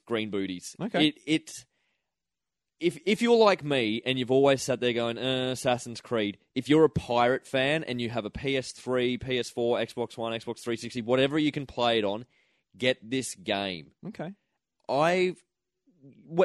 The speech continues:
Speaker 1: we like pirates when we were kids, right?
Speaker 2: Yeah, yeah, actually, I went through a pirate phase.
Speaker 1: I've always been more, you know, robots over pirates, all that sort of thing. I'm a
Speaker 2: <laughs> Yeah.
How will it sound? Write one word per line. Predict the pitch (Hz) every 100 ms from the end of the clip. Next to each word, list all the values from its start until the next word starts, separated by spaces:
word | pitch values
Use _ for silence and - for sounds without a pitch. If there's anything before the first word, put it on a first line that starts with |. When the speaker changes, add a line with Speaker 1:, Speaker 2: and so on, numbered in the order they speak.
| -
Speaker 1:
we | 170
like | 165 131 -
pirates | 98 92 80 101
when | 92
we |
were | 82
kids, | - 76 - _
right? | 95 143
Speaker 2:
Yeah, | 143 101
yeah, | 123 147
actually, | 151 143
I | 127
went | 123
through | -
a | 107
pirate | - 92 -
phase. | 104 107
Speaker 1:
I've | 151 156 151 135
always | 147 135 127
been | 127 120 117
more, | 113 113
you | 107
know, | 104 101 101 101 101 87 104
robots | 104 123 131 117 113 -
over | 110 104 104
pirates, | - 104 101 101 -
all | 147 156
that | 127 -
sort | 117
of | 98
thing. | 98
I'm | 92 151
a |
Speaker 2:
<laughs> | 147
Yeah. | 139